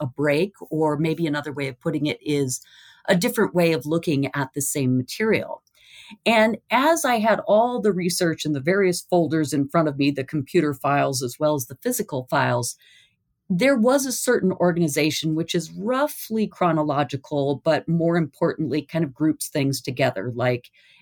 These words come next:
education in one chapter, women's reading groups in another, and itinerant performers in another. But then there would be other material that,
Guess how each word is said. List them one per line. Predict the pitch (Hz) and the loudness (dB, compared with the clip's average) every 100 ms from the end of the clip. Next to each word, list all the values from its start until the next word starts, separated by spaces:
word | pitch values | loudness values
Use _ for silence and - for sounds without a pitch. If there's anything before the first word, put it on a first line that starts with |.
| _ | _
education | 180 165 160 175 160 156 160 | 2 2 0 2 2 0 0
in | 151 | 2
one | 147 143 | 2 0
chapter, | 139 143 135 - 147 139 | 0 -2 -2 -4 -2 -2
women's | 131 156 147 143 139 _ | 0 2 2 2 -2 _
reading | 151 143 147 | -4 0 0
groups | 139 139 - | 0 -4 -2
in | 147 | -2
another, | 139 139 135 139 135 135 | 0 0 0 -2 -2 -2
and | 143 135 127 127 _ _ - | -2 0 0 -4 _ _ 0
itinerant | 160 - 165 147 151 | 0 2 0 2 0
performers | - 143 156 139 131 127 | -4 -4 0 0 0 -2
in | 139 131 | -2 0
another. | 139 170 165 113 - _ _ - _ _ | 0 0 0 -2 -6 _ _ -20 _ _
But | 240 320 | 0 4
then | 359 | 2
there | 403 | 2
would | 403 320 | 0 0
be | 262 - | 0 0
other | 220 220 214 | 0 2 2
material | 196 180 - 294 285 208 151 139 147 - | 2 -2 -4 0 2 4 2 2 -2 -8
that, | 170 180 175 170 | -2 2 4 2